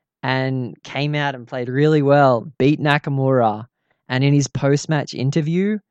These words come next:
he really trashed Nakamura hard.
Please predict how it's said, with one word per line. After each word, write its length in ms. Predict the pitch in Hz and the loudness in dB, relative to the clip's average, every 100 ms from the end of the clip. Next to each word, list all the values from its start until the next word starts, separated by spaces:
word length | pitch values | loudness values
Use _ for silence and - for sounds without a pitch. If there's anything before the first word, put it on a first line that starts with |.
| _ _ _ | _ _ _
he 520 | _ 139 143 151 151 143 | _ -2 0 0 0 -2
really 680 | 127 131 156 180 180 165 156 | -6 -2 2 6 6 6 0
trashed 400 | - 143 139 156 | 2 2 2 -2
Nakamura 540 | 131 139 135 127 120 | -4 -2 -4 -4 -6
hard. 440 | 117 110 107 107 | -6 -6 -6 -10